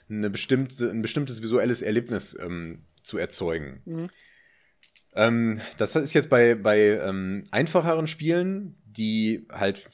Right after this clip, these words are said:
Speaker 1: vielleicht auch so ein bisschen Indie sind und da kommt es jetzt gar nicht so darauf, darauf an, was die für, ähm, finanzielle Möglichkeiten, ähm, und dergleichen haben. Die wollen ja auch diesen Realismus gar nicht. Die wollen, ähm, n-, n-, eine eigene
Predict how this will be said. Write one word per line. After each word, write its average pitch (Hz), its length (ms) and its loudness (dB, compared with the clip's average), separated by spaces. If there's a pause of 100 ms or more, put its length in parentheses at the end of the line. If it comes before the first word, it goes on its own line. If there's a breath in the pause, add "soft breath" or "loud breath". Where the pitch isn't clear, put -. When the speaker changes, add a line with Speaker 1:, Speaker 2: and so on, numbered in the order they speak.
Speaker 1:
vielleicht 98 340 -4
auch 90 60 -10
so 101 60 -6
ein 98 40 -4
bisschen 92 400 -6 (140)
Indie 160 240 0
sind 151 420 0
und 110 280 -8
da 110 80 2
kommt 135 140 -2
es 131 80 -4
jetzt - 60 -6
gar 131 80 2
nicht 123 80 -2
so 120 100 -4
darauf, 107 320 2
darauf 98 260 -2
an, 123 340 -4
was 104 200 0
die 101 200 -4
für, 92 600 -2
ähm, 87 160 -8
finanzielle 92 440 -6
Möglichkeiten, 123 920 -2
ähm, 95 300 -8
und 98 320 -8
dergleichen 104 680 -2
haben. 123 520 0 (360 loud breath)
Die 104 140 -4
wollen 175 200 6
ja 131 120 4
auch 82 140 -4
diesen 98 240 -6
Realismus 82 560 -4
gar - 240 -14
nicht. - 180 -16
Die 87 120 -6
wollen, 139 460 2 (500 loud breath)
ähm, 110 640 0 (360)
n-, 107 840 -6 (800)
n-, 104 460 -10
eine 107 360 -2
eigene 127 680 6